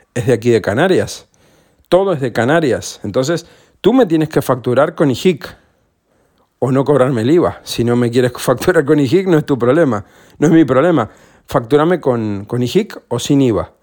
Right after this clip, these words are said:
pero no me cobres el iva, el veintiuno por ciento de iva que me estabas cobrando. ¿Saben lo que hizo Apple después de mi reclamación?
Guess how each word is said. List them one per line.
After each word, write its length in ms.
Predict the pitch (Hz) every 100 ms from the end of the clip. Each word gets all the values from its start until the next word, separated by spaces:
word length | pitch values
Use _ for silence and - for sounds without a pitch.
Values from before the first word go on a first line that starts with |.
| _ _ _ _ _ _
pero 220 | - 123
no 100 | 123
me 140 | 147 160
cobres 320 | 151 143 -
el 100 | 113
iva, 300 | 214 139 - -
el 100 | 104
veintiuno 460 | 113 117 147 170 143
por 140 | 131
ciento 340 | - 143 123 110
de 120 | 113
iva 180 | 147 123
que 80 |
me 80 | 104
estabas 300 | 101 113 110
cobrando. 500 | - 123 180 170 - - _ _ -
¿Saben 280 | - 220 254
lo 100 | 233
que 100 | 240
hizo 500 | 220 214 208 202 202
Apple 340 | 202 196 160
después 320 | 151 - 175
de 60 | 180
mi 120 | 175
reclamación? 680 | 156 147 160 175 247 254